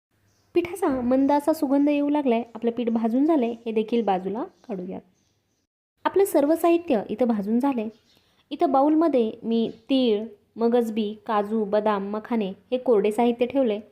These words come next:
गव्हाचं पीठ वेगळं काढलंय, सुक्या खोबऱ्याचा खीस वेगळा काढलाय, मनुके आणि डिंक वेगळे काढलेत, शेंगादाण्याची मी सालं काढून घेतलेत.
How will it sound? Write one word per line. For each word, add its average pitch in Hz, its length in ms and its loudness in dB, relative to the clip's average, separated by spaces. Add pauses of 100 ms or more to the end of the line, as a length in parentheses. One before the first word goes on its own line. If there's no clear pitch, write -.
(1120)
गव्हाचं 339 400 2
पीठ 359 260 2
वेगळं 277 300 2
काढलंय, 254 440 0
सुक्या 240 320 -2
खोबऱ्याचा 233 400 0 (120)
खीस 240 280 -2
वेगळा 247 240 0
काढलाय, 240 400 -2
मनुके 233 440 2
आणि 240 200 2
डिंक 208 260 -2
वेगळे 240 240 0
काढलेत, 247 340 -2 (480)
शेंगादाण्याची 320 800 2
मी 247 120 -2
सालं 214 280 2
काढून 254 300 0
घेतलेत. 269 300 0